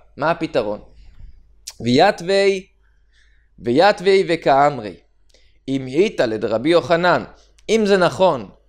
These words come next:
מה שאמר רבי יוחנן, ואנחנו מסכימים איתו, דאמר, חוץ לחומת העזרה קדוש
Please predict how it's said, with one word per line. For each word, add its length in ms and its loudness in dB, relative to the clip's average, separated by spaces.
מה 180 -4
שאמר 300 0
רבי 140 -2
יוחנן, 460 -2
ואנחנו 240 -6
מסכימים 420 -2
איתו, 300 -6
דאמר, 560 -2
חוץ 460 -6
לחומת 640 0
העזרה 800 4
קדוש 800 0